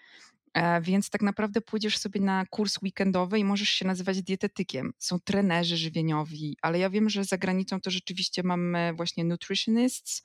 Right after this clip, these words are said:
i mamy też diety-, dietitians. E, i ja za bardzo, szczerze mówiąc, nie znam, nie znam różnicy, więc ja w ogóle bardzo się nie lubię nazywać dietetyczką,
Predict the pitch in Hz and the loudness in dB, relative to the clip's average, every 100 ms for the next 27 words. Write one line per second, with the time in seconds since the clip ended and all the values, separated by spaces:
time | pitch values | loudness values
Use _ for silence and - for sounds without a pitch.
0 | - - - - _ 190 190 196 208 190 | -14 -16 -16 -20 _ 4 6 4 2 -2
1 | 165 165 165 - - - - - 160 151 | 0 0 0 -2 -8 -8 -6 0 2 0
2 | - 185 247 302 - - - - - - | -2 0 2 2 2 -6 -8 -20 -18 -20
3 | - 175 175 - 175 175 - 165 180 185 | 0 2 2 0 0 -2 -2 -4 0 0
4 | 175 170 - 175 175 170 175 170 175 165 | 0 -2 -2 -2 0 0 -2 -2 -2 0
5 | 165 160 160 160 - - - _ _ _ | 0 0 0 -2 -4 -18 -20 _ _ _
6 | - 190 196 190 190 185 165 - 139 160 | 2 4 4 4 2 4 2 2 -4 0
7 | 190 190 214 226 226 220 233 240 240 269 | 2 2 2 2 2 2 4 4 6 4
8 | 294 208 185 175 160 156 151 - - - | 4 4 4 4 2 0 2 0 -2 -8
9 | _ 170 170 175 - 175 - - 196 | _ 0 0 -2 0 -2 0 0 2